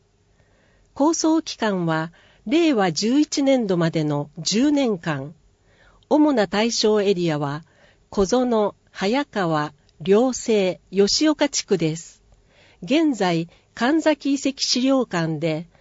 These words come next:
綾瀬目久尻川歴史文化ゾーン構想を紹介した展示を実施しているほか、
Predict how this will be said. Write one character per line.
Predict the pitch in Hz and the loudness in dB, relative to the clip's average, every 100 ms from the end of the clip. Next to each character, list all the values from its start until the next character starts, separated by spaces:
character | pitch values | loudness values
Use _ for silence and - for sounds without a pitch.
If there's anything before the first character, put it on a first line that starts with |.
| _ _ _ | _ _ _
綾 | 294 302 262 | 0 2 0
瀬 | 208 | 0
目 | 175 170 | 0 -2
久 | 240 | -4
尻 | 233 240 240 | -4 -4 -2
川 | 208 175 165 165 - | -2 -2 -2 -4 -10
歴 | 170 180 302 | -6 -4 -2
史 | - 294 | -2 -2
文 | 277 285 269 | -2 -2 -2
化 | 269 | -2
ゾ | 254 262 | 0 0
ー | 254 | -2
ン | 247 | -2
構 | 269 254 | -2 -2
想 | 220 185 170 165 | -2 -2 -2 -2
を | |
紹 | 156 185 202 | -2 -2 -2
介 | 190 190 196 | -2 -4 -6
し | - | -8
た | 180 175 - - _ | -6 -8 -10 -20 _
展 | - 226 262 | -2 0 0
示 | 254 247 | 0 0
を | 220 | 0
実 | 196 - | -2 -6
施 | - | -6
し | 220 - | -6 0
て | 214 | 2
い | 208 | 2
る | 196 | 0
ほ | 165 170 | -4 -4
か、 | 165 | -6